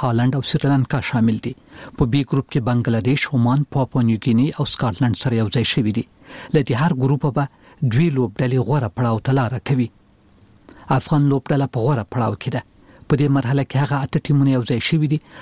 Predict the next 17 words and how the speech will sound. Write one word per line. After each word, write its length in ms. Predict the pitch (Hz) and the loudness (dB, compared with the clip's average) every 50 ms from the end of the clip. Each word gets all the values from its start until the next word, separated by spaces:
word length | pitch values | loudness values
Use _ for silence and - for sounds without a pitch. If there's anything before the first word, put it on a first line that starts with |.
| - - | -14 -4
چې 80 | - 147 117 | -4 0 0
د 100 | 120 - - | 0 0 2
شل 180 | - 156 147 | 0 2 2
اورونو 420 | 151 135 131 135 139 143 143 143 139 127 | 2 2 2 2 4 4 4 4 4 2
له 60 | 120 - - | 0 -2 -2
تیر 180 | - 165 156 131 - 135 120 | 0 0 0 2 2 0 2
نړیوال 340 | 113 120 120 151 151 131 107 - | 2 2 2 2 2 0 0 0
جام 140 | 143 123 117 113 123 | -2 0 0 0 0
را 60 | 113 107 | -2 0
وروسته 440 | 113 165 - - - - 117 127 151 - - - - - - - 131 120 | 0 0 0 0 -2 0 0 -2 -2 -4 -10 -18 -20 -20 -4 -2 0 2
د 100 | 131 117 | 2 2
رسمي 300 | 113 - - - 175 156 151 | 0 0 0 0 2 2 2
لوبو 220 | 151 139 156 139 - - | 2 0 -2 -2 -2 -2
پر 100 | 147 139 143 | 0 0 2
مهال 200 | 131 139 147 123 110 | 2 2 2 2 2
ډیر 160 | 135 120 139 | 0 0 2
امتیازات 500 | 139 110 - 131 117 - - 123 107 - | 0 0 0 0 -2 0 -2 -4 -4 -2